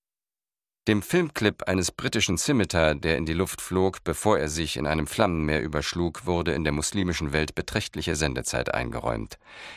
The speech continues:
Der Propagandacoup einer kleinen irakischen Zelle, die ein Koalitionsfahrzeug mit selbstgebastelten Bomben außer Gefecht gesetzt hatte,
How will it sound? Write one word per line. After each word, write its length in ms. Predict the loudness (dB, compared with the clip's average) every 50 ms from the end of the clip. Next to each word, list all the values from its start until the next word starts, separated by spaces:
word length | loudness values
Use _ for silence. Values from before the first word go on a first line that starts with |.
| -4 0
Der 120 | 2 2 2
Propagandacoup 1000 | 2 2 2 4 4 4 6 4 4 6 4 4 2 2 0 -6 -6 -4 -2 0
einer 220 | 0 2 2 0 0
kleinen 460 | 0 2 4 4 4 4 2 0 -2
irakischen 600 | -2 0 2 4 2 2 0 -4 -6 -6 -6 -4
Zelle, 380 | -2 0 2 2 2 2 0
die 180 | 0 -2 -2 -2
ein 160 | -2 -2 -2
Koalitionsfahrzeug 1160 | -2 0 0 0 0 -2 -2 -2 0 2 2 0 0 2 4 4 4 2 2 0 0 0 0 -2
mit 140 | -4 -2 2
selbstgebastelten 880 | 2 2 2 0 -4 -6 -2 0 2 0 0 0 -4 -4 -4 -4 0
Bomben 320 | 0 0 0 0 -2 -4 -4
außer 200 | -4 -4 -4 -4
Gefecht 360 | -4 -2 -2 -2 -2 -2 -4
gesetzt 380 | -4 -2 0 -2 -2 -2 -2 -2
hatte, 320 | -2 0 0 0 0 0